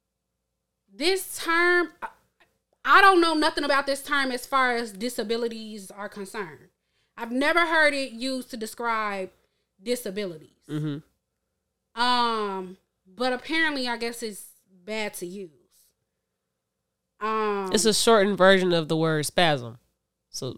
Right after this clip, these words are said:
Speaker 2: spaz.
Speaker 1: I could say my leg had a spasm.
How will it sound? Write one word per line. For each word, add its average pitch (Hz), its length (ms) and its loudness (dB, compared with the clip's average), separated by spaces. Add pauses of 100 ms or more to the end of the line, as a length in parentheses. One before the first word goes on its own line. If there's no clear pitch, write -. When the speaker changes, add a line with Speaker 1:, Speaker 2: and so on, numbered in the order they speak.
Speaker 2:
spaz. - 640 -2 (500)
Speaker 1:
I 349 140 -2
could 285 160 -4
say 269 220 -4
my 233 280 -6
leg 254 520 -2
had 214 180 -10
a 180 80 -12
spasm. 233 720 -8